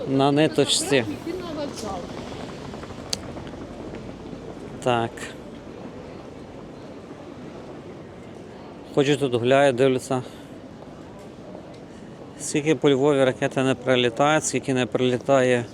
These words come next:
всяка нечисть і не робить біди. Окремі категорії людей висновків не роблять як хрюкали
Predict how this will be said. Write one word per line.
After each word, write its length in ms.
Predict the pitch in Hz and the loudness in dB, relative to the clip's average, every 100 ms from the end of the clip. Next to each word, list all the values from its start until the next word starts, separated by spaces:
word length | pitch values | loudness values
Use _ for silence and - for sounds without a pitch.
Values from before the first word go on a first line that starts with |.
| - - - - - - - - - - | -12 -14 -12 -12 -12 -14 -14 -14 -14 -8
всяка 520 | - 131 123 131 117 - | 4 4 4 2 0 0
нечисть 680 | 139 131 151 - 156 - - | 4 4 4 4 2 0 0
і 80 | 135 | 4
не 120 | 131 | 6
робить 300 | 139 123 127 | 6 6 4
біди. 540 | 120 123 131 151 180 170 - 143 156 - - - - - | 2 4 8 8 8 2 -8 -10 -10 -12 -12 -14 -16 0
Окремі 300 | 147 180 165 | 4 4 4
категорії 520 | - 139 127 143 139 | 4 4 6 6 6
людей 260 | 139 147 131 | 6 6 6
висновків 560 | 135 139 139 - 139 | 4 4 2 4 4
не 160 | 131 131 | 6 6
роблять 440 | 131 117 120 107 - | 6 6 4 4 4
як 320 | 123 147 156 - - - - - - - - - - - | 6 6 4 -4 -14 -16 -16 -18 -16 -16 -16 -16 0 6
хрюкали 640 | 139 190 - 180 180 165 | 8 8 8 8 8 8